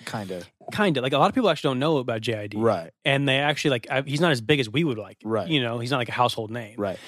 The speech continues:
Speaker 2: So
Speaker 1: And
Speaker 2: we're s-
Speaker 1: honestly, I don't think he's gonna get that big, though.
Speaker 2: I don't know. Yeah.
Speaker 1: I don't think so.
Speaker 2: Yeah, I, probably not,
Speaker 1: I
Speaker 2: 'cause
Speaker 1: think
Speaker 2: he's,
Speaker 1: he's
Speaker 2: he's not as,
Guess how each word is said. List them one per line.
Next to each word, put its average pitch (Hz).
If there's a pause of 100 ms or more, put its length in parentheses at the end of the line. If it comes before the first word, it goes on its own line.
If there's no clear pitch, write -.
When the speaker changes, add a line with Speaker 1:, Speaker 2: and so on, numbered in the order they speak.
(100)
Speaker 2:
So 147
Speaker 1:
And 139
Speaker 2:
we're 139
s- 160
Speaker 1:
honestly, 180
I 160
don't 170
think 165
he's 123
gonna 95
get 113
that -
big, -
though. - (360)
Speaker 2:
I 165
don't 160
know. 147
Yeah. 147 (180)
Speaker 1:
I 117
don't 135
think 110
so. - (200)
Speaker 2:
Yeah, 139
I, 180
probably 165
not, 120
Speaker 1:
I 135
Speaker 2:
'cause -
Speaker 1:
think 156
Speaker 2:
he's, 135
Speaker 1:
he's 120
Speaker 2:
he's 156
not 156
as, 120